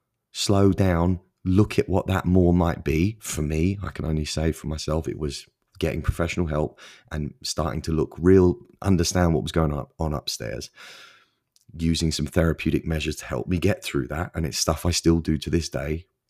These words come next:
you know, five years on from the dark day. And then you can do all those challenges you want,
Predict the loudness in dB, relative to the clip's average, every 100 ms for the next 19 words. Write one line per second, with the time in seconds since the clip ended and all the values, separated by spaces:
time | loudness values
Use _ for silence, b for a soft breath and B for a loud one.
0 | _ _ _ _ -18 -16 -8 -4 -2 -2
1 | -2 -4 -4 -6 -6 -6 -10 _ _ _
2 | _ _ _ _ _ -6 -4 -2 -4 -8
3 | -10 -10 -10 B B B B B B B
4 | B _ -14 -6 0 2 0 -2 0 0
5 | 0 -2 -4 -4 -2 -2 -2 -2 0 -2
6 | -4